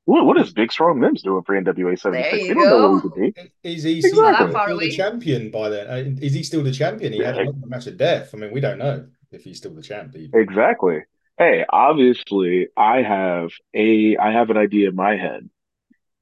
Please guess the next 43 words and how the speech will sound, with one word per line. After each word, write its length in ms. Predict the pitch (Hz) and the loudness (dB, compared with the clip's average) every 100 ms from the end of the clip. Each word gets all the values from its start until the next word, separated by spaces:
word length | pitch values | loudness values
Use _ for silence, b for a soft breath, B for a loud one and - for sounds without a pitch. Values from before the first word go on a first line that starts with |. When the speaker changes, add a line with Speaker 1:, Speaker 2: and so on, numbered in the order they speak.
| - | -8
Speaker 1:
that 460 | 92 87 82 82 - _ _ _ _ | -2 0 0 -2 -6 _ _ _ _
E 220 | 123 135 | 2 4
C 220 | 139 127 | 4 0
three 180 | 113 110 | 2 2
will 140 | 101 95 | 2 0
still 200 | 104 95 | 0 0
stay 200 | 92 92 | 0 -2
champion 560 | - 85 73 82 80 | -2 -4 -4 -8 -6
just 200 | 95 110 | -4 -4
because 300 | 104 98 92 | -2 0 -2
of 80 | 87 | -2
the 20 | |
fact 220 | 95 87 | -4 -4
he's 140 | 95 87 | -4 0
been 200 | 98 101 | 0 0
such 180 | 101 95 | -2 -4
a 20 | |
strong 340 | - 101 98 | -4 -2 -2
champion 460 | 92 98 90 92 87 | -4 -6 -4 -2 -4
so 220 | - 92 | 0 0
far. 340 | - 85 85 85 | 0 0 0 -2
And 140 | 85 | -4
then 80 | 87 | -2
also, 480 | 110 135 - 92 - b - | 0 0 0 -2 -2 b -6
hey, 180 | 98 - - | -6 -4 -2
I 200 | - 214 | 0 2
remember 440 | 107 98 87 87 | 2 0 -2 0
N 140 | 90 | 0
W 280 | 90 87 87 | -2 -2 -2
A 120 | 80 | -4
seventy-four. 760 | 78 95 82 78 - 95 - - - b b - | -6 -6 -6 -10 -6 -2 -2 -4 -14 b b -4
I'm 280 | 104 139 147 | 0 0 2
just 280 | 120 110 - | 0 0 0
saying 380 | 95 90 85 - _ _ | 0 0 -2 -8 _ _
my 280 | 90 135 175 | -2 0 2
vote 360 | 98 85 90 | 0 0 0
for 120 | - 92 | 0 0
what 160 | 90 | 0
happened 320 | 92 82 82 | 0 -4 -4
at 160 | 82 - | -6 -4
Paranoia 640 | 92 82 80 73 76 76 76 _ _ | -4 -4 -4 -6 -6 -8 -8 _ _
is 220 | 87 85 | -6 -4
that 340 | 90 80 76 | -4 -4 -6